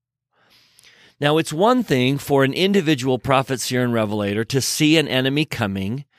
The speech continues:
and to raise the warning voice. So notice he says he blows the trumpet.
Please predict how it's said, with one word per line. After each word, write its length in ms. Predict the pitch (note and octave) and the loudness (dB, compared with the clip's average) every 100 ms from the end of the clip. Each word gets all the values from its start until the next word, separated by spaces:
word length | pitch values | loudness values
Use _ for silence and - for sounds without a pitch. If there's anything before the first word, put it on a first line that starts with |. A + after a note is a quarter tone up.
| _ _ _ _ | _ _ _ _
and 180 | C#3 C#3 | -4 -2
to 140 | - C#3+ | 0 0
raise 380 | B2 D3+ F#3 | 2 2 2
the 120 | D3+ E3 | 0 0
warning 360 | D3 C#3+ B2+ | 0 0 -2
voice. 320 | A2 G2+ E2 - | -4 -6 -6 -2
So 220 | C#3+ B2+ | 0 0
notice 400 | B2+ C#3 F3 - | 2 2 2 0
he 140 | E3+ | 0
says 260 | - D#3 B2 | 2 0 2
he 80 | C3 | -2
blows 360 | C3 C#3 C#3+ | 2 2 2
the 100 | C3+ | 0
trumpet. 540 | - C#3 B2+ D3+ - | -2 -2 -2 -4 -6